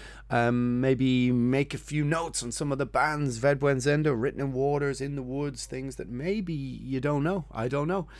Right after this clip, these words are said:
But I was just sitting there today listening to some of these records. I listened to two or three of them in a row, and I was just like, "Damn it,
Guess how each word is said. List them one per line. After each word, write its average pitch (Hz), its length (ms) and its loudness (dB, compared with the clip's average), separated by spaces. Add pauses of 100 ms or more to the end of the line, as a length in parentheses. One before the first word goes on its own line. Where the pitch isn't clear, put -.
(520)
But 156 300 0 (540)
I 220 100 2
was 208 100 0
just 170 180 -6
sitting 160 220 0
there 151 320 0 (260)
today 147 480 0 (640)
listening 147 320 -4
to 139 100 -4
some 139 180 -2
of 131 60 0
these 127 200 -2
records. 139 320 -4
I 135 60 2
listened 156 260 -2
to 139 60 -2
two 143 160 -4
or 135 40 -2
three 135 220 -4
of 127 40 -2
them 120 120 -6
in 113 100 -6
a 110 60 -6
row, 120 360 -2
and 117 120 -4
I 117 40 -4
was 113 100 -6
just 117 160 -10
like, 110 360 -10 (220)
"Damn 180 260 -10
it, 107 80 -10